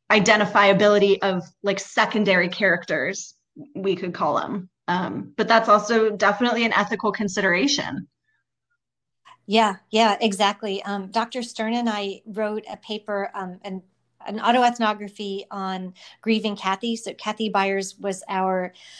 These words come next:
Speaker 2: um, longtime administrative assistant, and she died, and that was, uh, when she died, in twenty eighteen?
Speaker 1: Twenty eighteen.
Speaker 2: Um,
Speaker 1: Mm-hmm.
Speaker 2: yeah, and that was, it was, um, so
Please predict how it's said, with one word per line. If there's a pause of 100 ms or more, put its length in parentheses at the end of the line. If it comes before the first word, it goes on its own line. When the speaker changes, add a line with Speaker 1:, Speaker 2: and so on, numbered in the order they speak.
(180)
Speaker 2:
um,
longtime
administrative
assistant,
and
she
died,
and
that
was,
uh,
when
she
died,
in
twenty (140)
eighteen?
Speaker 1:
Twenty
eighteen.
Speaker 2:
Um,
Speaker 1:
Mm-hmm. (540)
Speaker 2:
yeah, (120)
and
that
was,
it
was,
um, (420)
so